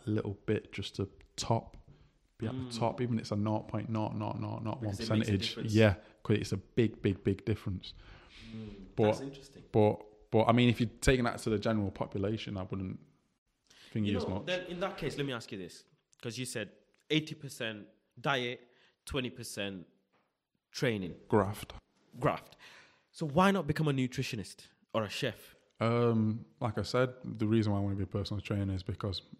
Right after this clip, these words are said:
Speaker 1: my love and health, uh, my love and health, <laughs> my love for health and fitness, and obviously me wanting to help people. I'm not big on, I mean, I'm a massive foodie, but I'm more realistic. Like, I'm not gonna I'm not qualified or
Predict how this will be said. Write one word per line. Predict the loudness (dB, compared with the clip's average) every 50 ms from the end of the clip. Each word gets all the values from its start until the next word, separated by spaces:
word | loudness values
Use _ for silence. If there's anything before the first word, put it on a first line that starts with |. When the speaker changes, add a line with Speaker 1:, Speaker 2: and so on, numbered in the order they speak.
| _
Speaker 1:
my | -4 -2
love | -2 -2 -2
and | -2 -4
health, | -2 -4 -4 -6 -8 -16 -18 _ 0
uh, | 0 2 2 0 -4 -10 -8 -6
my | -4 -4
love | -2 -2 -2 -2
and | -2 0
health, | 2 2 2 0 -2 -6 2
<laughs> | 6 8 8 10 10 10 10 10 10 8 10
my | 6 6
love | 6 6 6 4 2
for | -2 -2
health | 0 0 0 -2 -2 -4
and | -6 -6
fitness, | 0 0 0 2 2 0 -2 -2
and | -2 -2
obviously | 0 -2 -2 -2 -2 -2
me | 0 0 0
wanting | 0 -2 -4 -4
to | -4 -4
help | -2 -2 -4 -4 0 0
people. | 0 0 0 0 -2 -2 -2 -6 -14 -20 -20 -20 -20 -20 -20 -20 _ _ -8
I'm | -4 -2 0 0 2 2 2
not | 2 0 -2 -6 -14 -2 _
big | 4 4 4 2 -2 -8 -4
on, | 0 2 2 4 2 0 -4 -8 -18 _ _ _ _ _ _ _ _ _ 0
I |
mean, | 2 2 4 4
I'm | 4 4
a | 4
massive | 4 4 2 2 -2 -2
foodie, | 0 2 2 4 4 4 4 2 0 0 -2 -2
but | 0 0 0 0 -2 -8 -18 -20 _ _ _ _ _ _ _ -2
I'm | 0
more | 2 2 2
realistic. | 2 2 2 2 0 -2 -4 -6 -6
Like, | -2 -2 0 0 0
I'm | 0 0 0 0
not | -2 0
gonna | 0 2 2 2 2 0 -2 -6 -12 _ _ _ 2
I'm | 4 4 6 4
not | 4 2 0
qualified | 2 4 4 4 4 2 0 2 2 4 4 2 0 -2 -4 -10 -8 _
or | 4 4 6 6 6 6 4